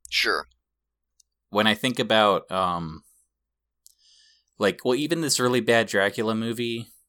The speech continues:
Speaker 2: uh, what was it called? Like, I, Dracula or Dracula Untold or something.
Speaker 1: Yeah, the new monster one that came out a couple years ago.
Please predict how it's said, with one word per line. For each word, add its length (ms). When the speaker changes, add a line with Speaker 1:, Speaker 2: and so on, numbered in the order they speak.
Speaker 2:
uh, 500
what 120
was 120
it 40
called? 260
Like, 160
I, 140
Dracula 720
or 400
Dracula 480
Untold 560
or 80
something. 500
Speaker 1:
Yeah, 380
the 240
new 160
monster 420
one 120
that 80
came 120
out 60
a 20
couple 220
years 180
ago. 280